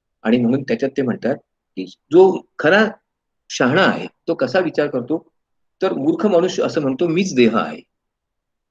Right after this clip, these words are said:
विद्वान मनुष्य म्हणतो, "मी देह आहे आणि आत्मा माझ्या देहामध्ये आहे." परंतु जो खरा शहाणा आहे तो मात्र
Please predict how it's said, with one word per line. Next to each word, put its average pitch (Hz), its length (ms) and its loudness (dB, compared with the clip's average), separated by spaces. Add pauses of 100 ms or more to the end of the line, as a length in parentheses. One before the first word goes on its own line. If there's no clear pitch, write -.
(340)
विद्वान 123 360 0
मनुष्य 143 300 -2
म्हणतो, 131 380 0 (540)
"मी 175 140 -2
देह 143 280 0
आहे 175 380 2 (440)
आणि 175 200 -2
आत्मा 131 320 0
माझ्या 175 220 4
देहामध्ये 107 540 -4
आहे." - 120 -20 (380)
परंतु 131 240 -6
जो 156 160 -2
खरा 135 280 -4
शहाणा 110 320 -2
आहे 98 200 -2 (640)
तो 156 100 2
मात्र 135 300 -2